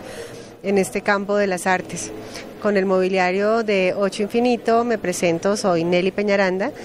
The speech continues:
y hoy contamos con la presencia de, pues, alguien que es muy especial para, para nosotros y para el sector de las artes plásticas y las visuales. Eh, Harold Trujillo, Chocolo, de verdad,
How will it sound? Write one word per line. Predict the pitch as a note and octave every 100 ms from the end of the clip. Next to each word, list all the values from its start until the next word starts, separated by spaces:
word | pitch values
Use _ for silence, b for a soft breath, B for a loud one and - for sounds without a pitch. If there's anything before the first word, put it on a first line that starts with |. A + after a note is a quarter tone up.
| B B B
y | A#3 A#3
hoy | A3 C4 C4+ -
contamos | A3 G#3 G3 F#3+ -
con | A#3
la |
presencia | G#3 G3 G3+ F#3 F3 G3 G3+
de, | G#3 G3+ F3+ D#3 B B B B B - - -
pues, | F#3+
alguien | F3+ F3+
que | F#3+ A3 G3 E3+
es | D#3+ - -
muy | G#3 G#3
especial | G#3+ A3 G#3 G#3 F#3 F3+ - -
para, | - F3 E3 D#3+ D3+ D3 -
para | E3 D#3+
nosotros | E3 F#3+ G3+ A3+
y |
para | A3 F#3
el | E3
sector | F3+ - E3+
de | E3
las | F#3+ G3
artes | A3 G#3+ -
plásticas | F#3 - G3 F#3+
y | G3+
las | F3+
visuales. | E3 E3 E3+ E3 A#3 - B B B B B
Eh, | G3 G3 F#3 G3
Harold | G#3 A3
Trujillo, | C4+ B3+ C4+ A3+ A#3+ D4+ - - -
Chocolo, | A3 G3 G#3+ A3+ C#4
de | B3 G#3+ G#3
verdad, | G3 F#3+ F3+ F3+